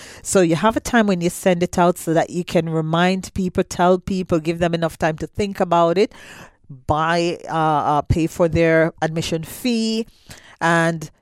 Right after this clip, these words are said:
reminders can be sent out. And make sure you know who are the communicators for this,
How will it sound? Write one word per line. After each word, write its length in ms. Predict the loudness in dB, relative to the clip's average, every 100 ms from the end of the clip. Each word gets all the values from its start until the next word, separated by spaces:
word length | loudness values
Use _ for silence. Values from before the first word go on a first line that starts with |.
| _
reminders 640 | -6 0 2 2 2 0 0
can 200 | -2 0
be 100 | -2
sent 440 | 0 0 0 0
out. 380 | 2 2 0 -6 _ _ _ _ _ _ _ _
And 220 | -4 -2 0
make 180 | -2
sure 200 | -2 -2
you 100 | 0
know 140 | 0 -2
who 340 | -2 -4 -4 -10 _
are 180 | 0 2
the 60 | 0
communicators 1000 | 0 0 0 -2 -2 -4 -2 -6 -8 -8
for 140 | -6
this, 320 | -6 -8 -14